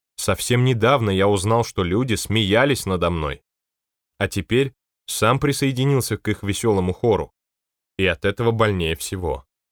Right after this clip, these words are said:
Я часто перечитываю мои ранние отчеты и прекрасно вижу их безграмотность, детскую наивность.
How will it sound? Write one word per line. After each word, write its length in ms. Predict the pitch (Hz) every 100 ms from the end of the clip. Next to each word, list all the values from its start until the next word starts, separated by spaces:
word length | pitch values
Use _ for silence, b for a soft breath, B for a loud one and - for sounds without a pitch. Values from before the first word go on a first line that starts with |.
| _ _ _ _ _ -
Я 280 | 90 117
часто 420 | 139 151 170 - 143
перечитываю 680 | 143 131 - 151 147 139
мои 260 | 131 120 127
ранние 420 | 127 135 131 131
отчеты 480 | 127 - 165 156 90
и 40 |
прекрасно 580 | 87 98 95 113 120 127
вижу 280 | 127 156 123
их 220 | - 117
безграмотность, 920 | 104 117 92 95 110 98 - 82 - _ -
детскую 500 | 101 127 - - 123
наивность. 720 | 117 107 95 110 87 -